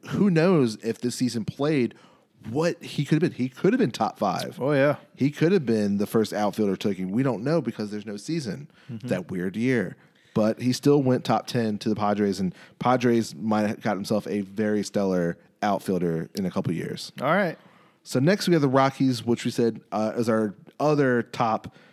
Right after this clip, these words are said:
Speaker 1: high schooler outfielder, Zach Veen, out of Florida's, um, Spruce Creek. Um, this is the guy who says he has potential. He, um,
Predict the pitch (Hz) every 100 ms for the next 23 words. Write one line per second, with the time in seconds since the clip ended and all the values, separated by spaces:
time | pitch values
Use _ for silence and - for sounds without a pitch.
0 | _ _ _ - - 139 127 - 117 113
1 | - 117 - 123 107 107 113 110 101 107
2 | 113 110 104 101 - 104 104 - - 113
3 | 110 104 101 - - 101 92 87 87 -
4 | _ _ - - 135 - - - 117 85
5 | - - _ _ _ _ _ _ _ 98
6 | 95 90 80 80 _ _ 85 123 - 120
7 | 117 107 104 110 110 104 - - 110 107
8 | 104 113 107 104 101 95 - - - -
9 | _ - - 170 156 165 151 151 139 131
10 | 127 123 127 127 123 110 101 98